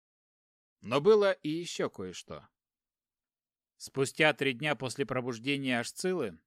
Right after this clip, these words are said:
в столицу Империи Вечного Пути прибыла делегация Эверштейнов,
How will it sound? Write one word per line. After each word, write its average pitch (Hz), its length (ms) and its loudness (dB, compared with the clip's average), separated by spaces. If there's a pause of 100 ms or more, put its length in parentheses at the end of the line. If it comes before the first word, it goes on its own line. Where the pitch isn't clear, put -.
(120)
в - 80 -20
столицу 180 480 0
Империи 180 500 2
Вечного 143 460 -2
Пути 135 380 -2
прибыла 147 480 -2
делегация 151 840 -2
Эверштейнов, 143 880 -2